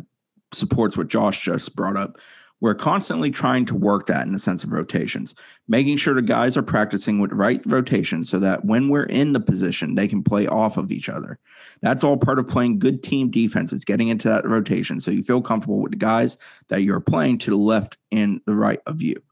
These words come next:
It's just a big pool of players right now, which isn't always a negative. I think in this case, though, to some degree, it is a negative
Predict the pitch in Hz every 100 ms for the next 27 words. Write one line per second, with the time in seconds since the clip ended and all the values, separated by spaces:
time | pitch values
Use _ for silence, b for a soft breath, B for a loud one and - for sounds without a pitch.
0 | b b b - 110 - 117 95 82 123
1 | 143 131 - 131 127 110 110 - 113 113
2 | 95 98 85 85 92 69 90 - - 113
3 | 110 - 104 98 92 95 104 107 - -
4 | - b b b _ 135 135 117 147 -
5 | 113 92 - 87 82 - 101 - 113 107
6 | 98 95 - - 107 113 - - - -
7 | 62 -